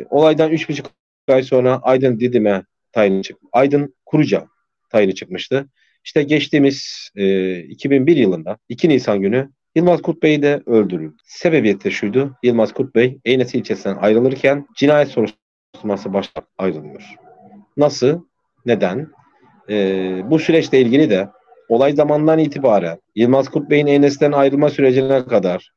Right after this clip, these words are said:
Giresun Cumhuriyet Başsavcısı Abdurrahim Alan iki defa telefon aç-,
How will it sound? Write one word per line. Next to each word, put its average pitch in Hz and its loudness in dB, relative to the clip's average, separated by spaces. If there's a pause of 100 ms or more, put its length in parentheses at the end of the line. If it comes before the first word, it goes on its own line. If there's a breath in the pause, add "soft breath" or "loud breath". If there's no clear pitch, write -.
Giresun 147 0
Cumhuriyet 151 2
Başsavcısı 139 2
Abdurrahim 120 0
Alan 143 0
iki - -2
defa 123 2
telefon 131 0
aç-, 107 -2